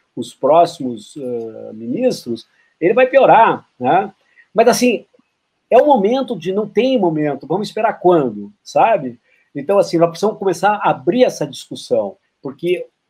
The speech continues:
a política, o contexto, a sociedade, o movimento político, o movimento social, tem condições de mudar ideias, mudar, ah,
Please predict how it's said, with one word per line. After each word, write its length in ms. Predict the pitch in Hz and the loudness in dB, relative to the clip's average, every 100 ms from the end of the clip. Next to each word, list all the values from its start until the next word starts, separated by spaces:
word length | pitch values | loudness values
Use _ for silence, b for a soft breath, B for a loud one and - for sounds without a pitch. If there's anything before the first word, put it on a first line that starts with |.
| _ | _
a 100 | 143 | -4
política, 720 | - 135 180 226 160 - 143 | -2 -8 -6 -6 -8 -4 -2
o 60 | 131 | -2
contexto, 680 | 147 127 - 170 214 - 143 | -4 -8 0 2 2 0 -8
a 40 | |
sociedade, 800 | - 151 131 101 147 196 180 147 | -8 -8 -8 0 2 4 4 0
o 40 | |
movimento 520 | 143 127 127 170 214 - | -6 -6 -4 -2 -4 -8
político, 380 | 135 135 165 147 | -8 -6 -6 -8
o 40 | |
movimento 200 | 139 156 | -8 -6
social, 680 | 139 107 - 147 220 139 - b b _ | -6 -8 -2 2 2 0 -4 b b _
tem 220 | 233 269 | 2 2
condições 840 | 254 185 175 - 180 214 160 127 - | 2 0 0 -2 0 2 -2 -4 -16
de 140 | 120 185 | -8 -6
mudar 640 | 196 139 156 214 175 - _ _ | -6 0 2 4 0 -6 _ _
ideias, 720 | 147 120 151 180 185 151 131 123 | -14 -4 0 4 4 2 -4 -8
mudar, 720 | 151 147 143 156 190 190 156 | -8 -6 0 2 4 4 4
ah, 400 | 143 135 131 123 | 2 0 -2 -6